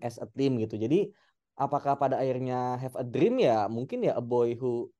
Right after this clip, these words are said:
had a dream to play at Old Trafford gitu loh. <laughs> Ketika kita lihat dia mau, eh, berem-, apa,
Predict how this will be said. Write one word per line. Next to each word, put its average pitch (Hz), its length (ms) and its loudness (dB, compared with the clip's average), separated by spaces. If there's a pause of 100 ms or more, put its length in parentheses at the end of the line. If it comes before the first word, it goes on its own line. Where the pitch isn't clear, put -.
(120)
had 127 200 -4
a 131 80 0
dream 120 360 0
to 123 160 -2
play 117 400 2
at 120 160 -6
Old 117 160 -4
Trafford 175 440 4
gitu 139 200 6
loh. 127 120 6
<laughs> 233 520 -2 (200)
Ketika 175 320 6
kita 170 320 6
lihat 160 240 8
dia 151 400 8
mau, 147 480 4
eh, 147 320 -2
berem-, 143 320 -2
apa, 151 400 -4